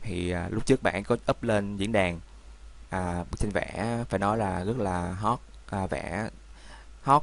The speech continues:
từ model cho đến cách vẽ. À, model là Maya Ozawa thì chắc chắn là không còn xa lạ gì. Thì cách vẽ cũng rất là dễ thương. Thành ra là cái bức tranh vẽ này phải nói là để câu khách thì tuyệt vời rồi.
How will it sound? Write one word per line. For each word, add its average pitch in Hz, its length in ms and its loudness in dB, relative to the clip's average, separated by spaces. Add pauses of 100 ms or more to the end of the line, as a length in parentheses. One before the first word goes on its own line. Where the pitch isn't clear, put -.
từ 95 180 6
model 98 500 6
cho 104 80 0
đến 107 140 -2
cách - 180 -6
vẽ. 80 320 0 (460)
À, 92 180 -4
model 95 380 4
là 87 160 0
Maya 98 440 -2
Ozawa 98 560 2
thì - 120 -10
chắc - 140 -6
chắn 110 240 -4
là 90 460 -2 (140)
không - 140 -6
còn 90 120 -2
xa 95 100 0
lạ 85 180 0
gì. 90 280 2 (360)
Thì - 60 -6
cách - 180 0
vẽ 78 220 0
cũng 98 140 -2
rất 110 80 2
là 110 80 0
dễ 90 100 2
thương. 107 360 4
Thành 92 120 -6
ra 98 140 2
là 98 80 2
cái 107 180 -4
bức 117 220 -8
tranh 208 140 0
vẽ 76 160 -2
này 95 240 -2
phải - 120 -6
nói 104 140 -2
là 92 320 0 (360)
để - 160 -6
câu 104 140 6
khách 107 260 2
thì 87 300 -4 (220)
tuyệt 92 180 2
vời 87 220 8
rồi. 90 140 6